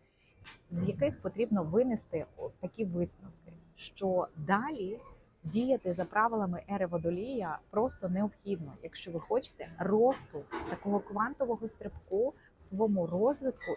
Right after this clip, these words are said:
і доході, звичайно. Про дохід і гроші, якщо цікаво, я буду записувати окремі відео. У нас був мега крутий, е, закритий вебінар, і на ньому, е, дуже багато відгуків я отримала, що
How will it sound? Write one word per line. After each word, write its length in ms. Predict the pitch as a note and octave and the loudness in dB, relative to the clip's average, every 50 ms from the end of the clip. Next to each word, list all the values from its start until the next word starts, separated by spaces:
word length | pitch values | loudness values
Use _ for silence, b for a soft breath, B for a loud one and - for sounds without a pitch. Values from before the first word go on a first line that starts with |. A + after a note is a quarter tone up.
| - - | -2 0
і 240 | F#3+ G#3 A3 A3 G3 - E3 | 0 2 2 0 -2 -4 -4
доході, 480 | D3 E3+ - - - E3+ F#3 F3+ F3 | -2 -2 -2 0 0 -2 0 0 -4
звичайно. 500 | D#3 - D3+ - - - - - - G3+ G3+ G#3 - B B B B - _ | -6 -8 -10 -12 -8 -8 -8 -6 -6 -8 -10 -12 -12 B B B B -2 _
Про 140 | - A#3+ | 4 6
дохід 260 | B3 C#4+ C#4 - C#4 B3 | 6 6 2 2 -2 -2
і 60 | G3+ F3+ | -2 -2
гроші, 440 | E3+ F#3 G#3 C4 D4+ - - - | 2 4 4 4 4 2 -2 -4
якщо 280 | E3+ - - - - A3+ | -4 -4 -4 -4 -2 -2
цікаво, 400 | G#3+ - G3+ - G#3+ A3+ B3 A3 | -2 -4 -2 0 0 0 0 0
я 60 | F3+ | -4
буду 200 | E3+ F#3 F#3+ G#3+ | -2 0 0 0
записувати 480 | F#3 F#3+ - G3 - - F3+ - - D3 | 0 -2 -6 -12 -6 -6 -6 -4 -4 -8
окремі 340 | - - F3+ F3+ F#3 F3+ E3+ | -6 -4 -2 0 0 0 0
відео. 380 | D#3+ F3 F#3+ F3+ D3+ D#3+ D#3 | 2 2 2 2 2 0 0
У 120 | D3+ D3+ E3 | 0 0 -2
нас 160 | F3+ F#3+ F3+ | -4 -4 -4
був 160 | F#3 F#3+ F#3 F3 F3 F3 | -4 -4 -4 -6 -4 -2
мега 480 | F#3 G3 G3 G3+ G#3 A3+ A#3 A3 G3+ G3 - - | 0 2 4 4 4 4 2 2 0 -2 -6 -10
крутий, 400 | F3+ - - G#3 G3+ G3+ F3+ D#3+ | -16 -12 -6 -2 -2 0 0 -2
е, 160 | - E3+ F3 - | -4 -6 -6 -6
закритий 360 | F#3 - - G3+ F#3+ - F3 | -8 -6 -6 -6 -6 -4 -6
вебінар, 480 | E3 E3 D#3+ E3+ E3 E3+ G3 B3 D#4+ - B B B B B B B B - - | -6 -6 -4 -4 -2 -2 0 -2 -2 -4 B B B B B B B B -10 -2
і 140 | G3 G3+ G3 | 0 2 4
на 120 | F#3+ F#3+ | 4 4
ньому, 720 | F#3+ G3+ G#3+ A3+ B3+ B3+ G#3+ G#3 G3+ G3 G3 G3 G3 F#3+ F#3+ - - | 4 2 2 0 0 0 0 2 2 2 2 2 2 2 0 -2 -2
е, 520 | - F#3 F3+ F3+ F3+ F3+ F3+ F3 F3 F3 F3 F3 - - - | -2 -2 0 0 0 0 0 -2 -2 -4 -4 -8 -12 -14 -6
дуже 360 | F3 F3+ A3+ A3+ A#3 A3 F#3+ | -2 0 0 0 0 -2 -6
багато 320 | F3 E3+ F#3+ G3 - F3+ | -2 -2 -2 -2 -2 -4
відгуків 460 | F3+ G3+ A3+ B3 A#3 G#3 F#3+ - F3 F3+ | -4 -4 -2 -2 -2 -4 -4 -4 -2 0
я 100 | F3 F3 | 2 2
отримала, 680 | E3+ F3 - F#3+ G#3+ A3 G#3+ G#3 F#3+ F3+ F3 E3 E3+ F3 - - - | 2 0 0 -2 0 0 0 0 0 0 0 0 -2 -4 -8 -14 -8
що 340 | - F3+ F3 F3 F3+ F3+ | -4 -2 0 0 0 0